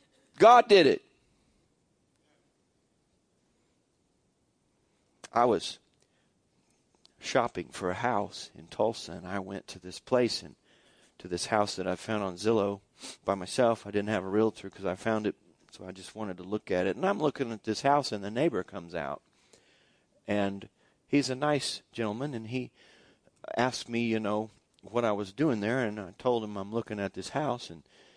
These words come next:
he began to show me around the house, and I wasn't there two minutes till he wanted to know what I did.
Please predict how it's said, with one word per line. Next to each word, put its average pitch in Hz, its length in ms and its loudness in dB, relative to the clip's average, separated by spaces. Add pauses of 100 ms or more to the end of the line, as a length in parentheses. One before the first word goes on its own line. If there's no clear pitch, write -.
(140)
he 170 140 4
began 117 360 2
to 113 60 0
show 127 260 0
me 120 120 -4
around 113 280 0
the 110 60 -2
house, 143 340 -2
and - 80 -8
I - 120 0
wasn't 120 280 4
there 123 140 2
two 147 180 2
minutes 113 300 -2
till 110 180 2
he 113 80 2
wanted 107 300 -2
to 98 80 -4
know 107 160 0
what 104 180 0
I 110 120 2
did. 165 340 0